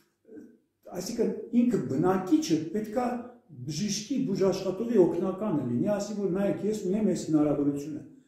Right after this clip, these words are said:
դուք ինձ հետազոտեցիք, հայտնաբերեցիք, ես ունեմ, չգիտեմ, այսքան սենյակ կամ առանձին մի հատ տնակ ունեմ, կամ մի հատ դաչա ունեմ, ես գնամ ու դեք ապրեմ, ինձ պետք չի, բայց մենք պետք է վստահ լինենք, որ ինքը իսկապես ինքնաիզոլացում է անում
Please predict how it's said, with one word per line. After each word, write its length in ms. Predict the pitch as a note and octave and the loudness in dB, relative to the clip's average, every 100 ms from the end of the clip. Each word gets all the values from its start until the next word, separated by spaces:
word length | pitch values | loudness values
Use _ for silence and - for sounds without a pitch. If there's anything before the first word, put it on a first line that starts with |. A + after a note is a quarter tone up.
| _ _ F3 | _ _ -4
դուք 120 | F3+ | 2
ինձ 200 | G3+ E3+ | 2 2
հետազոտեցիք, 760 | E3+ F3+ D3+ D#3 D3+ F3+ - | 2 0 0 -2 -4 -4 -4
հայտնաբերեցիք, 840 | D3 D#3+ E3 D3 C#3+ C#3+ - A#3+ - - - _ E3 | -4 -4 -2 0 2 0 -2 -4 -6 -10 -20 _ 2
ես 240 | G3+ - | 4 4
ունեմ, 280 | F3+ F3+ F3+ C#3+ - - - _ | 2 4 4 2 -2 -8 -16 _
չգիտեմ, 420 | D3+ D#3 D#3+ D3 | -2 4 6 6
այսքան 360 | D#3 - E3+ - | 4 2 0 0
սենյակ 340 | D3+ F#3+ G#3+ | 2 2 0
կամ 220 | F3 D3+ | 0 0
առանձին 400 | D#3 D#3 D#3 D#3 | 2 2 2 2
մի 120 | D3 D3 | 4 2
հատ 120 | C#3+ | 2
տնակ 300 | D#3 C#3+ C#3 | 0 0 0
ունեմ, 280 | - C3+ F3 | 0 -2 -2
կամ 200 | - D3+ | -2 -2
մի 140 | C#3+ C#3 | 0 -2
հատ 100 | A#2+ | -4
դաչա 300 | C#3 C#3 C#3+ | -6 -6 -6
ունեմ, 280 | C#3 F#3+ E3+ | -4 -2 -2
ես 160 | - | -2
գնամ 260 | C#3+ E3 C#3+ | -4 -4 -4
ու 80 | B2+ | -6
դեք 200 | - - | -8 -8
ապրեմ, 320 | B2 E3 G#3 - - _ | -10 -6 -6 -8 -14 _
ինձ 180 | D#3 D3 | -4 -2
պետք 240 | D#3+ D#3 - | 0 -2 -2
չի, 140 | B2+ B2 - | -6 -8 -8
բայց 240 | - D#3+ E3 - - - _ | -4 -2 -4 -10 -14 -20 _
մենք 240 | D3 D#3 E3+ | -2 0 0
պետք 240 | - - | -4 0
է 60 | E3 | -2
վստահ 400 | - - E3 C#3 | -2 -4 -2 -2
լինենք, 280 | F#3 A#3+ F#3 | -2 0 2
որ 120 | F#3+ - | 2 0
ինքը 280 | G#3 - E3+ | -2 0 -2
իսկապես 560 | - - C3+ A#2+ B2 - | -4 -6 -8 -6 -6 -4
ինքնաիզոլացում 840 | D3 - F3 D3 D3 D3 C#3+ F#2 - | -6 -8 -10 -8 -8 -8 -8 -12 -12
է 60 | |
անում 160 | D#2+ | -14